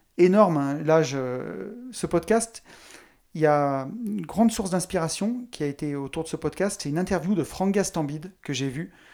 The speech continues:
Je crois que c'était pour le magazine G Q sur un podcast, où vraiment, il parlait un petit peu aussi de ce projet de vie,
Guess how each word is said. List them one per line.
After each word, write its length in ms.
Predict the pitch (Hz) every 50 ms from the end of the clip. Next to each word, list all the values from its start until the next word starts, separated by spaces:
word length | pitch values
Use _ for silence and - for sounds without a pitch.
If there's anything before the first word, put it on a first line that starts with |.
| - _
Je 80 | - -
crois 160 | - - 190
que 40 | 190
c'était 180 | - - - 135
pour 120 | - 131
le 60 | 131
magazine 580 | 147 156 156 170 160 156 180 170 170 160 147 131
G 160 | 117 135 151
Q 200 | - - 156 175 202 - _ _
sur 200 | - - 147 135
un 60 | 139
podcast, 540 | 127 139 135 - - 170 208 - - - - - - - - - - _ _ _ _
où 80 | 208 208
vraiment, 480 | 196 175 185 180 185 226 262 311 - - _ -
il 100 | 156 -
parlait 260 | - 202 214 233 240
un 120 | 220 185
petit 180 | 170 - - 160
peu 100 | - 185
aussi 220 | 190 175 175 -
de 60 | 160
ce 100 | - -
projet 320 | - - - 160 156 156 156
de 80 | 135
vie, 220 | 139 160 202 247